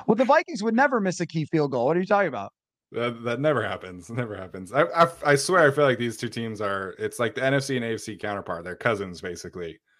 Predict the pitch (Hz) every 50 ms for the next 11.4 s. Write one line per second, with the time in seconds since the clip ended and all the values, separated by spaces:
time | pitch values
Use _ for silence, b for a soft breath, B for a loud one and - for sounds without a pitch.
0 | _ _ _ _ _ _ - 104 95 92 90 90 90 87 80 - - 135 143 160
1 | 151 139 135 127 123 123 120 - 120 117 117 113 113 110 b b b b b b
2 | b b _ - 123 127 127 127 131 131 120 110 117 - 139 135 135 135 127 123
3 | 113 - 123 120 123 120 113 - - 117 113 113 110 107 107 104 98 - - 110
4 | 101 113 117 110 98 110 110 110 107 107 104 - 110 110 110 110 110 107 104 b
5 | b b b b b _ _ - 98 98 98 98 95 95 - - - 127 131 139
6 | 139 151 131 135 127 123 - 127 123 120 - 120 120 117 110 117 110 120 117 113
7 | 113 104 - 117 113 113 110 117 113 110 104 101 101 90 101 107 107 107 107 107
8 | 107 98 101 98 95 95 95 101 101 104 98 95 - - 98 92 - - 127 139
9 | 143 143 139 135 135 - 135 131 117 - 120 107 104 - 104 98 95 107 104 98
10 | 101 98 98 92 - - 98 95 95 92 87 - - 95 101 104 98 95 98 98
11 | 98 95 - - 104 101 -